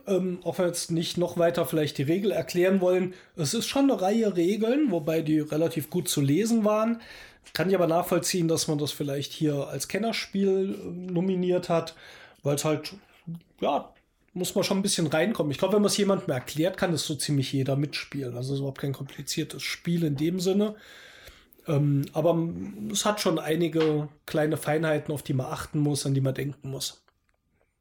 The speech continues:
So, wie spielt sich das? Ich versuche mal so einen Kurzüberblick zu geben. Es ist nachher relativ schnell. Man deckt diese Karte auf.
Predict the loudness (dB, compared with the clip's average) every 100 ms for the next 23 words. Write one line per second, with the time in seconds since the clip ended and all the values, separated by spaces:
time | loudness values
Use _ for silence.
0 | _ _ _ _ _ -20 _ _ _ _
1 | -2 2 2 0 0 0 -2 0 2 2
2 | 2 0 2 2 0 0 0 0 0 2
3 | 2 0 -2 -2 -2 0 0 0 -2 -2
4 | 0 4 4 4 2 0 -2 -2 -2 0
5 | 0 2 0 0 -8 -2 2 2 0 -2
6 | 0 0 -2 -2 -2 -2 0 -2 0 0
7 | 0 0 -6